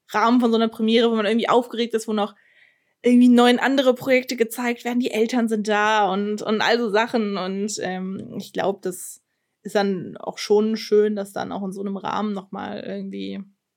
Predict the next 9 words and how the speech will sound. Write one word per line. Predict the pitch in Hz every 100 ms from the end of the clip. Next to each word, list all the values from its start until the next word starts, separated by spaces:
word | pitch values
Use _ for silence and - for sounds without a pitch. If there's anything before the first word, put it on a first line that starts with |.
| _ _ _ _ _ -
zu | 226
zeigen | - 220 220 226 214
und | 208 208
halt | 202 208
wirklich | 202 208 208
halt | 208
Feedback | - 214 208 214 -
zu | 214
bekommen. | - - 226 214 202